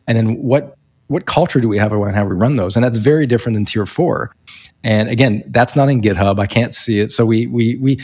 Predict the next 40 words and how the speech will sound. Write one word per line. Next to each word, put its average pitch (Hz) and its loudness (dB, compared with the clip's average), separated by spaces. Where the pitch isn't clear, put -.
again, 135 2
that, 160 -2
those 208 2
are, 151 4
that 165 0
was 185 0
a 123 -4
platform 117 0
investment 104 -2
that 107 0
I 104 2
think, 107 -6
you 110 -4
know, 101 -2
paid 120 0
off, 107 0
you 104 -6
know, 95 -8
again, 101 -2
over 110 0
to, - -8
like, 107 -2
we 117 2
built 113 0
that 101 2
maybe 101 0
eight 101 -2
years 131 0
ago, 127 2
nine 113 0
years 113 0
ago, 101 0
and 113 0
I 107 4
think 123 -2
kept - 0
our 110 2
engineering 104 0
team 98 -6
sane 104 -4